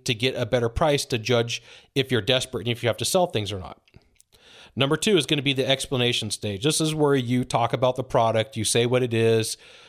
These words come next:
you give a mini demo. It could be called a walk around in the world of car, car sales. Now, what's gonna happen from their part is they're gonna take a look at it and they're gonna tear it apart. This is the tear down.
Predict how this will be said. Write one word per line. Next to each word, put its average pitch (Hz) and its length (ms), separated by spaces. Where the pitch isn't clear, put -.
you 107 60
give 120 180
a 120 60
mini 123 240
demo. 110 500
It 107 60
could 131 120
be 139 60
called 135 240
a 117 40
walk 117 380
around 117 360
in 113 80
the 113 40
world 120 260
of 123 60
car, 110 280
car 107 240
sales. - 420
Now, 127 100
what's 147 160
gonna 165 160
happen 165 320
from 143 220
their 262 160
part 143 400
is 139 160
they're 190 80
gonna 202 160
take 156 220
a 131 40
look 151 240
at 120 160
it 113 140
and 131 120
they're 156 100
gonna 202 180
tear 135 280
it 117 60
apart. 110 440
This 135 180
is 151 100
the 131 100
tear 123 300
down. 101 500